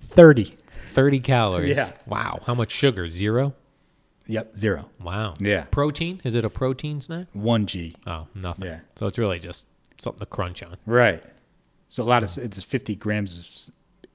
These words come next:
Speaker 1: eh, milligrams of sodium.
Speaker 2: All right.
Speaker 1: So that's not even that bad, right?
Speaker 2: No.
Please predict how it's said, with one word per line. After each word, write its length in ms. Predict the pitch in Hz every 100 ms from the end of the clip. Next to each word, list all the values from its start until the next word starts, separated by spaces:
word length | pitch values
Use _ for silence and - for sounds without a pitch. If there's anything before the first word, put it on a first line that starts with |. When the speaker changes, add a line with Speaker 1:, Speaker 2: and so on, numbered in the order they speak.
| _
Speaker 1:
eh, 100 | 120 127
milligrams 440 | 123 123 98 92
of 60 | -
sodium. 400 | - 104 80 80 - -
Speaker 2:
All 160 | 113 143
right. 220 | 123 120
Speaker 1:
So 80 | -
that's 80 | 143
not 100 | 143
even 140 | 107
that 140 | 92 -
bad, 200 | 90 87
right? 120 | 113
Speaker 2:
No. 220 | 156 143